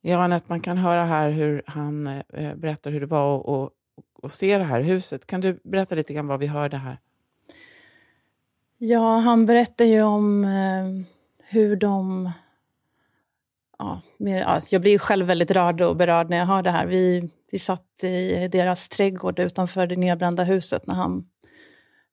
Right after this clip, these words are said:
Speaker 2: ja, mer eller mindre bröt ihop framför kameran. Jag har gjort en film också om detta så ni kan se sen. Men, eh, han, eh, de är väldigt, eh, religiösa i den här familjen, som många är i U S A.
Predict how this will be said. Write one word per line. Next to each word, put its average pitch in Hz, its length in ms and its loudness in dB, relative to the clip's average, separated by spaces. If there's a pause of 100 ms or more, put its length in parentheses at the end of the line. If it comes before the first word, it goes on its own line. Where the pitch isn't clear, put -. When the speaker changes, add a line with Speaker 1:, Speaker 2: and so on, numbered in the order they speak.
(480)
Speaker 2:
ja, 190 140 -4
mer 202 240 2
eller 185 100 0
mindre 180 240 0
bröt 170 340 -2
ihop 180 300 -2
framför 185 300 -4
kameran. 185 460 -2
Jag 190 80 -2
har 190 80 -2
gjort 180 180 -6
en 180 100 -2
film 180 340 -2
också - 260 -6
om - 100 -2
detta - 300 -6
så 185 140 -8
ni 190 80 -2
kan 196 180 -10
se - 220 -8
sen. 185 300 -6 (540)
Men, 196 380 2
eh, 180 600 0 (1040)
han, 208 500 2
eh, 190 400 2 (800)
de 208 120 2
är 214 60 6
väldigt, 190 580 2
eh, 180 180 6
religiösa 196 840 2 (260)
i 196 100 -2
den 180 120 -2
här 180 60 -6
familjen, 175 280 -6
som 185 160 0
många 180 340 2
är - 80 -4
i - 40 -2
U 98 100 -2
S - 160 -4
A. 98 100 -2